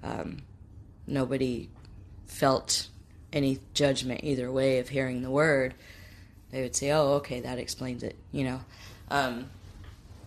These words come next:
and today we have several words. People have trigger words.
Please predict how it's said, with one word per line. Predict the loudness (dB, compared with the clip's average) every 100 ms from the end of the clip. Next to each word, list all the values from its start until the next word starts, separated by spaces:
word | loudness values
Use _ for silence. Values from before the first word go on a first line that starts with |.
| -20 -20 -20 -4 2
and | 2 4
today | 4 6 6 6
we | 2
have | 4 4 4 2 2
several | 2 2 0 0
words. | -2 -4 -4 -6 -6 -4
People | -4 2 2
have | 4 4 4 2 -6 -18 -20 -20 -20 -16 -2
trigger | 6 6 6 4
words. | 2 0 -2 0 0 0